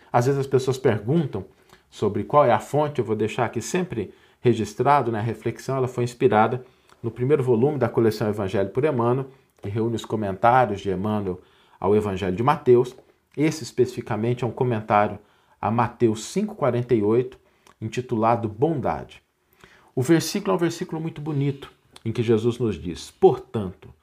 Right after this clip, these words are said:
sede vós perfeitos, como perfeito o vosso Pai, como é perfeito o vosso Pai Celestial." Mateus cinco quarenta e oito. E Emmanuel intitula o seu comentário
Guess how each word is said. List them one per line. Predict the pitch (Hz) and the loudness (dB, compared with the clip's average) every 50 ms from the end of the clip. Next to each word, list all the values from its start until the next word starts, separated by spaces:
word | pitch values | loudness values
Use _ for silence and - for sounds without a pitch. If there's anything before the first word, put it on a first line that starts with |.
| _ _ _ _ _ | _ _ _ _ _
sede | - - - 190 190 175 143 139 | -16 -2 4 4 4 4 4 0
vós | 107 113 135 147 147 - - | -4 -2 -2 -2 -2 -4 -8
perfeitos, | - - 131 - 131 - - - 117 101 98 95 - - 110 - - - _ _ _ _ _ _ - | -6 -4 -4 -4 -4 -8 -6 -2 0 0 0 -2 -6 -12 -16 -16 -16 -20 _ _ _ _ _ _ 2
como | 131 127 127 127 | 2 2 2 0
perfeito | 127 - 143 131 131 - - - 107 104 104 101 - - 113 - _ _ _ _ _ _ | 2 2 2 0 0 -2 -2 0 0 2 0 -2 -6 -12 -18 -20 _ _ _ _ _ _
o | - 110 | -8 -6
vosso | 95 98 95 92 - - 107 | -4 -2 -4 -4 -4 -8 -12
Pai, | - - 90 85 82 82 - - - - - | -6 -4 -2 -2 -2 -4 -6 -10 -14 -18 -8
como | - - 107 107 107 | -4 -2 -2 0 -2
é | 104 | 2
perfeito | - 120 107 - - - 101 95 95 - | 2 2 0 2 0 0 0 0 0 -4
o | 95 | -6
vosso | 92 101 101 - - - | -4 -4 -4 -6 -8 -8
Pai | - - 92 87 85 | -4 -2 -2 -2 -2
Celestial." | - - 95 82 87 90 - - - 107 80 58 60 - - _ _ _ _ _ _ - - - | -4 -6 -6 -6 -6 -6 -6 -6 -6 -6 -6 -6 -8 -12 -16 _ _ _ _ _ _ -18 -10 -4
Mateus | 113 110 104 - - 113 101 101 101 101 - - - _ _ _ _ _ | -4 -4 -4 -2 0 0 2 2 2 0 -4 -12 -18 _ _ _ _ _
cinco | - - - - 101 92 - - | -20 -12 -10 -8 -8 -8 -10 -8
quarenta | - 104 92 87 90 92 - 104 | -6 -6 -4 -4 -6 -6 -4 -4
e | 85 | -4
oito. | 62 57 - - _ _ _ _ _ _ _ - - _ - _ - | -4 -4 -8 -14 _ _ _ _ _ _ _ -20 -20 _ -18 _ 2
E | 127 113 | 4 4
Emmanuel | 104 104 95 95 98 | 4 2 -2 -4 -6
intitula | - - - - 117 107 110 | -8 -10 -6 -4 -4 -4 -2
o | |
seu | - - 131 127 | -2 -2 0 0
comentário | - 139 151 151 143 147 131 123 120 117 123 123 | 0 -2 -4 -4 0 2 4 4 4 2 -2 -6